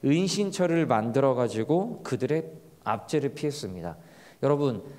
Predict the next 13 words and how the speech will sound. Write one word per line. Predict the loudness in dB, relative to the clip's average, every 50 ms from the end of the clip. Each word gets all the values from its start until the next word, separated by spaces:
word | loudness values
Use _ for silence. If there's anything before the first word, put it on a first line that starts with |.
| -20 -20 -20 -20 -18
자기 | -8 -2 -2 0 0 0 0 -2
집에서 | -2 -2 -2 0 2 2 2 2 0 2 2 2 4 2
안락하게 | 2 2 0 0 2 2 2 0 0 -2 0 0 -2
산다라는 | -2 -4 -4 -2 0 0 0 0 0 -2 -2
것이 | -4 -4 -4 -4 -4
얼마나 | -4 -2 -2 -2 -2 -2 -2 -2
우리에게 | -2 -2 -4 -4 -2 -2 -4 -4 -4 -2 -2 -2 -2 -2 -4 -4 -6 -8 -10 -10 -8
안정감을 | -6 -4 -4 -2 -2 -2 -2 0 -2 -2 -2 -2 -4
주는지 | -6 -8 -10 -10 -8 -6 -4
여러분 | -4 -4 -4 -6 -10
다 | -12 -8 -8 -8
아실 | -8 -8 -10 -10
겁니다. | -8 -8 -8 -8 -10 -14 -14 -16 -18